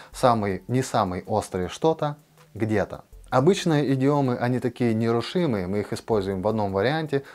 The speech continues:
но это не тот случай. Приведу парочку таких примеров. Можно, например, сказать not the sharpest pencil in the cup, не самый острый карандаш, э, в чашечке, в стакане с карандашами.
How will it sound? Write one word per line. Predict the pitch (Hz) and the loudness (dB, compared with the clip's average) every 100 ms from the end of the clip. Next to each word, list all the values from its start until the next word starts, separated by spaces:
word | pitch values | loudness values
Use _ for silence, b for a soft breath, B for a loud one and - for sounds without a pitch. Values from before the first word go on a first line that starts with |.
| B | B
но | 165 170 | 2 2
это | 147 | 2
не | 110 | 0
тот | 101 98 90 | 0 0 -2
случай. | - 90 78 78 | -6 -10 -8 -12
Приведу | - 131 147 143 | -2 2 2 4
парочку | 110 101 - 92 | 2 2 -2 -8
таких | 87 95 | -8 -8
примеров. | - 135 113 - - _ _ | -6 -2 -2 -6 -12 _ _
Можно, | 113 143 151 | 2 4 4
например, | 143 131 117 110 110 | 4 4 2 2 0
сказать | - 110 95 101 98 - | 0 -2 4 4 2 -2
not | 104 95 | -2 -2
the | 90 | -2
sharpest | - 101 95 92 95 - - _ - | -2 -2 -2 0 -4 -4 -18 _ -2
pencil | 135 135 - 87 - | -2 -2 -4 -4 -6
in | 98 92 | -8 -8
the | 90 | -6
cup, | 90 85 - B B | -4 -4 -8 B B
не | 107 104 | -6 -4
самый | - 131 131 131 - | -2 -2 -2 -4 -2
острый | 101 104 - 104 101 | -2 -2 -2 0 0
карандаш, | - - 92 87 85 104 - B B B | -2 -2 -2 -2 0 0 0 B B B
э, | 95 95 90 | -2 0 0
в | |
чашечке, | - 98 80 76 95 | -2 -2 -2 -8 -14
в | |
стакане | - 107 - 90 71 | -6 -2 0 -2 -4
с | |
карандашами. | - 87 90 90 - 95 - | -6 -6 -4 -6 -6 -12 -12